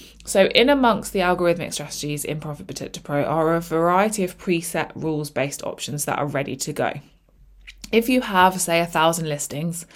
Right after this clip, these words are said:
a handful of fixed rules-based repricing strategies will be very unlikely to tackle the demands of all of those listings. The variety of scenarios that any one listing can face is difficult to act on and then achieve profit potential, let alone thousands.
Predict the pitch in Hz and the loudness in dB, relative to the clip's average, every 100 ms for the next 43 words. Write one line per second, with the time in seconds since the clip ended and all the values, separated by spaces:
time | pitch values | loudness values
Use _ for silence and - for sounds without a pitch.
0 | - - - - 180 208 262 247 196 196 | -20 -20 -12 -6 2 4 4 4 2 2
1 | - - - 175 180 170 165 170 160 160 | -2 -2 -4 2 2 2 -2 -2 -2 -4
2 | 165 156 151 160 147 143 - 147 160 143 | -2 -4 -4 -8 -8 -6 -6 -6 -6 -4
3 | 160 165 196 190 170 156 - - 143 147 | -2 2 4 4 2 0 -2 -6 -10 -10
4 | - 143 - 147 147 147 151 147 151 147 | -10 -10 -6 -6 -6 -4 -2 -2 -4 -10
5 | - 160 156 147 - 139 139 135 - - | -6 -2 2 0 -2 -6 -6 -8 -8 -8
6 | - - - _ - - - - 175 185 | -10 -10 -12 _ -20 -20 -20 -8 -2 6
7 | 185 185 196 196 196 175 160 156 151 - | 8 8 6 0 -2 0 0 2 0 -2
8 | 147 156 151 151 - 139 151 147 143 143 | -2 -2 -4 -4 -6 -6 -8 -4 -4 -4
9 | 143 156 156 156 156 - - - - 143 | -6 -6 -6 -6 -6 0 2 2 0 0
10 | 165 196 - - - 170 156 151 175 156 | 2 0 -2 -12 -4 -2 -2 -2 0 0
11 | 156 - 147 - - - - - - 135 | -2 -2 -4 -4 -12 -10 -10 -10 -6 -4
12 | 160 - 165 151 143 139 127 - - - | -4 -4 -4 -2 -2 0 -2 -4 -12 -12
13 | - | -12